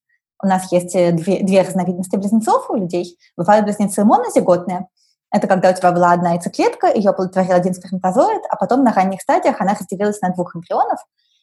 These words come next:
и они генетически одинаковые. Они одинакового пола, они одинаково выглядят, они вообще генетически совсем одинаковые. Ну, там могут быть какие-то вторичные соматические мутации потом в ходе развития, но, в принципе, они одинаковые.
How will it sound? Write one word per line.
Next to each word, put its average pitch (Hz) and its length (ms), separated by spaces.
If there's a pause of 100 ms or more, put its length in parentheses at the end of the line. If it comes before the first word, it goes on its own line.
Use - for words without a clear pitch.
(200)
и 214 260 (140)
они 254 460
генетически 190 560
одинаковые. 175 580 (360)
Они 185 180
одинакового 175 560
пола, 339 400
они 202 200
одинаково 175 440
выглядят, 269 460
они 185 140
вообще 214 360
генетически 180 500
совсем 175 300
одинаковые. 226 600 (520)
Ну, 196 140
там 175 200
могут 180 240
быть 175 200
какие-то 170 360
вторичные 170 580
соматические 175 580
мутации 175 340
потом 170 260
в 170 60
ходе 175 160
развития, 185 420
но, 208 80
в - 80
принципе, 285 400
они 175 180
одинаковые. 226 520